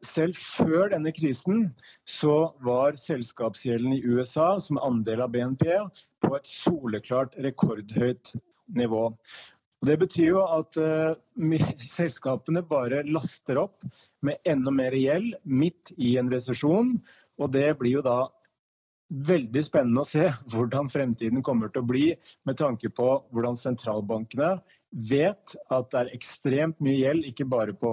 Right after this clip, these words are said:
offentlig hånd, men det er ekstremt mye gjeld også på selskapenes, eh, hånd.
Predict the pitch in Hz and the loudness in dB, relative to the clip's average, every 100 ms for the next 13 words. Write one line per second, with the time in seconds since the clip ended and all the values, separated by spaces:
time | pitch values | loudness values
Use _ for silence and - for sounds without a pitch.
0 | 117 110 - 107 123 127 190 233 - - | -2 -6 -4 -2 0 2 2 2 -2 -16
1 | - 131 135 139 143 123 - - 117 131 | -4 2 2 2 -2 -6 -6 -2 0 0
2 | 127 120 117 113 123 120 113 110 - - | 0 0 2 0 -2 -4 -6 -4 -2 -2
3 | - 131 101 - 95 - 104 110 - - | -2 -2 -2 -2 -2 0 -2 -2 -4 -8
4 | 160 110 107 107 110 113 110 | -2 0 2 0 0 0 2